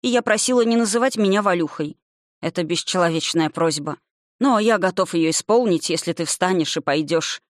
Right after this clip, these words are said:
"Шантажист, демагог, пошляк, бабник и, и кучерявый красавец", услужливо подсказал Мэлен. "Мохнатое чудовище", выдохнула я. "Ладно, ты не оставляешь мне выбора".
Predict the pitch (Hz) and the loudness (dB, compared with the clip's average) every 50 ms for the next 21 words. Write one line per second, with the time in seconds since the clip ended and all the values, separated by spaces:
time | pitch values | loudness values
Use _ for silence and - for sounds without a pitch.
0 | _ _ _ _ _ - - 277 277 254 262 254 254 226 269 339 339 294 - - | _ _ _ _ _ -6 -2 -2 0 2 2 0 0 2 2 0 0 0 -2 -6
1 | - 196 233 240 226 208 202 190 220 247 254 - - - 190 175 - - 220 240 | -6 0 2 4 4 4 4 4 2 2 2 0 -2 -2 0 0 0 -2 0 2
2 | 277 311 254 233 185 214 220 247 269 233 269 285 285 - - - 226 233 240 233 | 2 2 0 0 2 2 4 4 4 4 4 2 2 2 -4 -6 -2 0 0 2
3 | 226 202 - - _ _ _ _ _ _ _ _ - 247 269 269 262 262 254 233 | 0 -2 -4 -10 _ _ _ _ _ _ _ _ -4 0 2 2 4 4 2 2
4 | 185 - - - - - - - - - 233 202 190 185 180 196 190 - 190 185 | 0 -2 -8 -10 -10 -4 -2 -2 2 2 4 4 6 4 4 2 2 2 2 2
5 | 175 - - 175 170 185 247 - - - _ _ - - 175 - - 175 175 151 | 2 2 2 2 2 0 -2 -6 -8 -12 _ _ -10 -8 -6 -4 -2 -2 -2 0
6 | 160 175 170 170 - - 165 - - 180 160 170 170 170 170 180 180 170 160 160 | 0 0 0 0 0 -2 -6 -2 -2 0 2 2 2 4 4 4 4 4 4 2
7 | 147 147 - _ _ - - 226 240 233 - 226 220 214 208 - 208 202 - - | 0 -2 -4 _ _ -4 0 0 0 2 2 0 0 2 2 0 0 0 0 0
8 | 220 214 185 175 202 185 165 151 156 - - - - 143 - _ _ _ _ - | 0 0 2 2 2 2 2 0 -2 -4 -4 -6 -6 -8 -10 _ _ _ _ -10
9 | - 170 180 180 165 156 - - 165 165 156 170 165 151 147 151 - _ _ _ | -4 -2 0 0 0 -2 -2 0 2 2 2 2 0 0 -2 -4 -6 _ _ _
10 | _ _ - - 220 269 339 381 359 233 165 147 143 - _ _ - 196 - 214 | _ _ -6 0 2 2 2 2 2 0 -2 -4 -4 -8 _ _ -6 -4 0 0
11 | 180 165 - - - 175 165 175 185 190 180 - 180 180 180 170 160 185 190 165 | 0 0 0 0 0 0 2 2 2 2 2 0 2 2 2 2 2 2 0 2
12 | 175 160 156 151 - | 2 2 0 0 -4